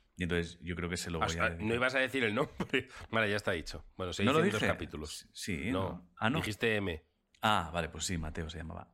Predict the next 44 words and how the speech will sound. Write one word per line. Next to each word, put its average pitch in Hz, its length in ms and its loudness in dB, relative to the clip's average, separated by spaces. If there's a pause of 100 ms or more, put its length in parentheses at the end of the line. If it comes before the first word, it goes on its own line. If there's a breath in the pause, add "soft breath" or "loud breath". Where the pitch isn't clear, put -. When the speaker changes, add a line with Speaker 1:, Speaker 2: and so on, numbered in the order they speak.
Speaker 1:
Y 98 640 2
no 90 120 2
sé - 100 0
por 85 140 -4
qué - 100 -10
no 76 80 -14
quise - 200 -12
decirlo, - 400 -12
si 90 100 -8
a - 20 -10
esta 76 280 -10
edad 76 220 -8
tendremos 78 440 -12
ya 80 120 -12
todos, 80 560 -14
yo - 80 -20 (100)
qué - 160 -14
sé, 98 60 -16
te, - 100 -20
te, 90 200 -20
te. - 220 -10
Speaker 2:
El, 82 120 -2 (120)
el 95 180 0
pajeador 95 480 4
en 101 140 0
serie. 78 400 -4
Speaker 1:
Sí, - 180 -6 (340)
o - 40 -20
sea, 78 140 -6
bueno, 76 160 -4
no 76 60 -8
creo 73 120 -8
que 78 80 -6
le 76 80 -6
puedan 78 240 -2
echar 76 240 -8
ahora 78 180 -4
del 73 100 -6
instituto, 76 480 -8
si 78 100 -14
sigue 78 280 -6
ahí, 80 280 -4 (160)
todo - 220 -8
mal. - 180 -8